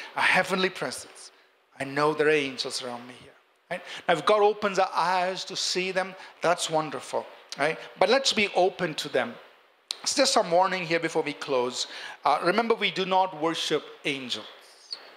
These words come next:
Right? We do not worship angels. We're not worshiping them. We are not seeking for angelic visitation. Don't sit down and say, "God,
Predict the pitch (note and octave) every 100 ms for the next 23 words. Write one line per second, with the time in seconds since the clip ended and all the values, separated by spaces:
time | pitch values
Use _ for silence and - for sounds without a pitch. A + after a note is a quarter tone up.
0 | - _ _ _ E3 D3+ C#3 D#3+ - F#3
1 | F#3 F#3+ G3 A#3+ - - - - D#3+ F3+
2 | - A3 A#3+ - - - _ D#3 C3 A#2+
3 | - - - D3 C#3 D3 C#3+ - C#3 B2
4 | A2+ A#2 - - D3+ F3 F#3 F3 F#3+ G3
5 | G#3+ - - - - - B3+ - - -
6 | E3 B2 - E3 E3 D#3 D3+ D#3 D3 C#3
7 | C3 C3 C#3+ C3 C3 E3+ F#3 F3 D#3+ E3+
8 | F3 D#3+ C#3+ D#3 - E3 G#3